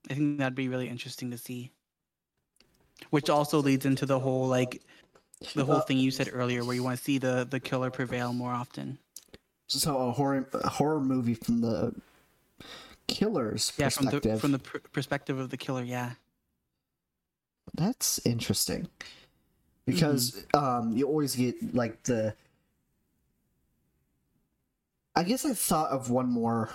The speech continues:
Speaker 2: where the horror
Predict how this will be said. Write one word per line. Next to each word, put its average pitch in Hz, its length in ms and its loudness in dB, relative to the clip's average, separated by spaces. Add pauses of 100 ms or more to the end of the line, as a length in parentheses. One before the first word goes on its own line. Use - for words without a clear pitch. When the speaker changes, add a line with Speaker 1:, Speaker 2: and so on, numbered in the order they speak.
(140)
Speaker 2:
where 113 420 2 (1300)
the 127 200 2
horror 131 400 2